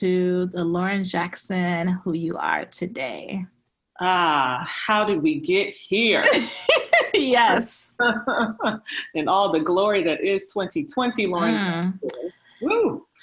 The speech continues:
Speaker 1: Say it
Speaker 2: Yeah.
Speaker 1: again.
Speaker 2: <laughs> There are so many different iterations that I, I took to get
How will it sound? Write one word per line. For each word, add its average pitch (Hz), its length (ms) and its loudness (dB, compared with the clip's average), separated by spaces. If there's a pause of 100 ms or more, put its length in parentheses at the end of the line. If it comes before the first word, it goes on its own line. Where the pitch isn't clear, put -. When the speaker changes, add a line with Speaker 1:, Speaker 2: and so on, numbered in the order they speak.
(640)
Speaker 1:
Say 165 120 2
it - 40 4
Speaker 2:
Yeah. 180 80 4
Speaker 1:
again. 180 640 2 (420)
Speaker 2:
<laughs> 311 380 4 (960)
There 254 160 4
are 339 60 2 (180)
so 233 200 2
many 214 280 0
different 190 400 0
iterations 165 680 0
that 170 180 2
I, 165 540 2
I 156 240 0
took 160 200 -2
to 160 120 -2
get 151 360 -2